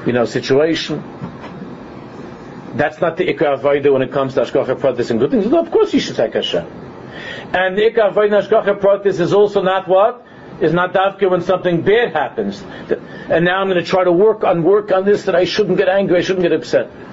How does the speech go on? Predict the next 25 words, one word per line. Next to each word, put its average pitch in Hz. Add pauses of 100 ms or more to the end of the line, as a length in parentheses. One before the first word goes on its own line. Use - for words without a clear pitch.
(260)
That's -
not 117
the 110
Ikar 92
Avodah. 85 (1400)
Because 139
in 151
the 151
beginning 180
of 143
your, 147 (320)
in 123
the 127
beginning 139
of 139
your 139
Avodah 139
Shgacha, 135
you're 135
gonna 127
get 120
angry. 98 (760)
You'll 139
get 135
angry. 90